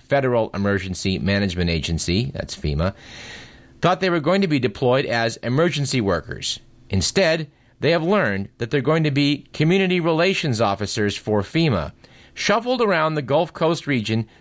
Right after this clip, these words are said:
to disseminate flyers and a phone number, one eight hundred six two one fema.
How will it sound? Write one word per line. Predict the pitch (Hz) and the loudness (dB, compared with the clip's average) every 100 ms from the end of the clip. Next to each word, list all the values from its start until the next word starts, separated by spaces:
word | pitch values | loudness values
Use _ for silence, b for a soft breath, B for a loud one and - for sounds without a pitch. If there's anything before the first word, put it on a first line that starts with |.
| - | -4
to | 113 | 0
disseminate | 117 - 135 127 117 92 | 2 2 0 0 -2 -4
flyers | - 175 190 196 196 185 - b b b - | -2 2 2 2 2 -2 -6 b b b -6
and | 107 | -2
a | 113 | -2
phone | - 139 160 | 0 0 2
number, | 113 85 71 53 - b | 0 -2 -6 -10 -16 b
one | - 90 120 | -6 0 2
eight | 131 | 2
hundred | 110 123 117 104 | 0 0 0 -2
six | - 135 131 | -2 -4 -4
two | - 120 | -4 0
one | 120 98 113 120 - | 2 2 0 -2 -8
fema. | - - 95 113 80 - | -20 -2 2 2 0 -4